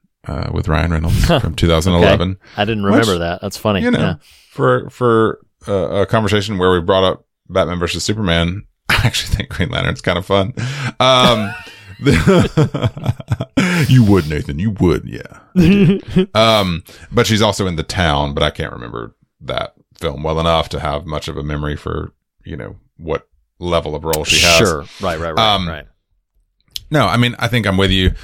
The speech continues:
Speaker 1: Uh, this is one of those movies where you could,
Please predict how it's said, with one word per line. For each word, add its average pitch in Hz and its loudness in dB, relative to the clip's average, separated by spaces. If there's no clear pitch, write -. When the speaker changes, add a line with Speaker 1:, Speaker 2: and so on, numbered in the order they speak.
Speaker 1:
Uh, 90 2
this 92 -2
is 92 4
one 90 2
of 87 2
those 82 0
movies 87 0
where 80 2
you 95 0
could, 92 2